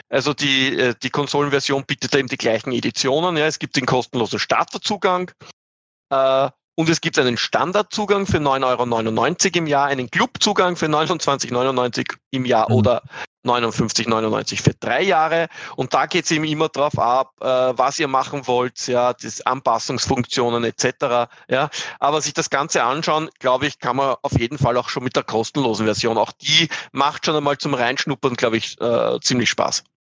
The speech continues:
Speaker 2: Ja, auf jeden Fall. Aber jetzt muss man auch sagen dabei,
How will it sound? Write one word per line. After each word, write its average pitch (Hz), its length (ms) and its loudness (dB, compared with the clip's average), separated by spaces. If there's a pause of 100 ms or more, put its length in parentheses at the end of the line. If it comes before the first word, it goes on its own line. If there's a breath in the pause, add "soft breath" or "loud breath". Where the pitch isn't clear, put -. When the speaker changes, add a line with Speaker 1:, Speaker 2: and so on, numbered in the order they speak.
(120)
Speaker 2:
Ja, 107 300 0
auf 117 220 -2
jeden 117 180 0
Fall. 120 520 0
Aber 127 200 2
jetzt 131 160 0
muss 139 160 0
man 139 120 2
auch 123 200 4
sagen 165 460 2
dabei, 190 580 2